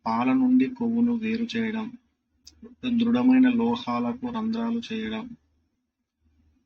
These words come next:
ధ్వనిని స్పష్టంగా వినాలంటే పరావర్తన తలం నుండి పరిశీలు-,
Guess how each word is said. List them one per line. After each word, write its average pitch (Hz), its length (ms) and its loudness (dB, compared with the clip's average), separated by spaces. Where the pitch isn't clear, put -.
ధ్వనిని 120 500 4
స్పష్టంగా 131 680 0
వినాలంటే 117 600 0
పరావర్తన 254 600 0
తలం 233 300 0
నుండి 220 320 -2
పరిశీలు-, 127 680 0